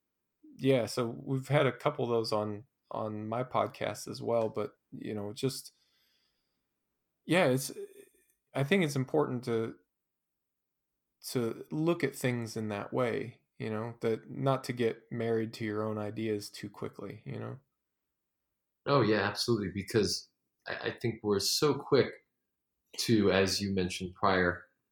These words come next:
Speaker 2: uh, find something or not, well, I think I should say maybe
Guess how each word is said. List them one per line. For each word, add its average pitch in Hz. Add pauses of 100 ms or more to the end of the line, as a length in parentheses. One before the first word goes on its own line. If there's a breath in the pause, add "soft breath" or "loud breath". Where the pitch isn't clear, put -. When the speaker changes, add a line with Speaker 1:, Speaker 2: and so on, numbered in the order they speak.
(260)
Speaker 2:
uh, 85 (420)
find 131
something 117
or 104
not, 95
well, 85
I 87
think - (720)
I 92
should 87
say 82 (960)
maybe 127